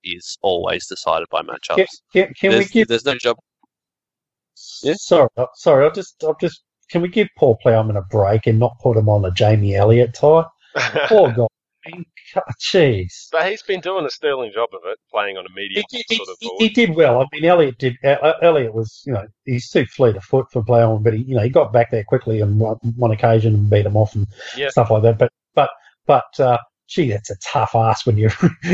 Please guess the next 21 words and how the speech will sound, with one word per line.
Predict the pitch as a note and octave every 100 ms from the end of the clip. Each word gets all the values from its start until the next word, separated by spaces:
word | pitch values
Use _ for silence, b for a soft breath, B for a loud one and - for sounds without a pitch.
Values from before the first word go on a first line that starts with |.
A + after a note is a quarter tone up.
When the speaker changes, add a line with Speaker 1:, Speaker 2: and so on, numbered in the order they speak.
| A3
Speaker 2:
when | -
you're | C3 C3+
running | B2+ C#3 C3 A#2+
into | B2+ C3 B2
an | A#2+ B2
empty | C3 B2+ B2 A2+ -
<laughs> | _ D3+ - - B2 - C#3+ - _ C#3
back | B2+
Speaker 3:
Mm. | A#2+
Speaker 2:
line | B2 B2 A#2+
with, | A#2+ A#2+
with | A#2+ A#2+
Elliott | B2 B2+ B2 A2+
right | B2+ B2+ B2
there | A#2+
with | A#2 B2+
you. | D#3+ F3 B B B B
Um, | C3+ B2+ A#2+ B2 B2
you | B2
know, | A2+
Speaker 1:
Yeah. | A#2+